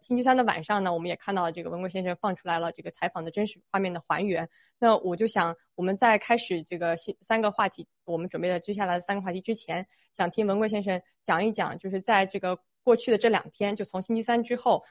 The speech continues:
这个海内外关于这个，呃，杨贝贝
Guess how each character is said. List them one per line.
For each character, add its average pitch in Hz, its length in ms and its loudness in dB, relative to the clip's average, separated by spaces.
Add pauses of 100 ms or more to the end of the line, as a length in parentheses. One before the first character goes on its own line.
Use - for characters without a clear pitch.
(180)
这 208 60 -4
个 196 120 2
海 185 240 -4
内 214 200 2
外 220 240 4
关 214 320 2
于 185 180 -2
这 180 160 -8
个， 160 280 -4 (260)
呃， 160 180 -2
杨 170 220 -2
贝 233 140 4
贝 175 260 0